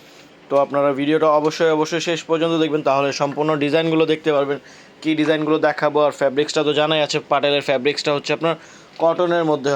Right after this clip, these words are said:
হয়। পাটেলের ফ্যাব্রিক্সটা হচ্ছে হান্ড্রেড পার্সেন্ট কটন সুতি ফ্যাব্রিক্সের মধ্যে হয়। আর এই ফ্যাব্রিক্সগুলো কিন্তু অনলাইনে খুবই চাহিদা আছে। তো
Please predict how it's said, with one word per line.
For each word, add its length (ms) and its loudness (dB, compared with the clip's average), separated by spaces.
হয়। 160 -2
পাটেলের 400 2
ফ্যাব্রিক্সটা 520 0
হচ্ছে 200 -2
হান্ড্রেড 320 -2
পার্সেন্ট 400 -2
কটন 240 0
সুতি 320 -4
ফ্যাব্রিক্সের 500 0
মধ্যে 220 0
হয়। 140 4
আর 60 -2
এই 160 0
ফ্যাব্রিক্সগুলো 560 0
কিন্তু 200 -4
অনলাইনে 320 0
খুবই 240 2
চাহিদা 320 0
আছে। 160 -8
তো 40 -2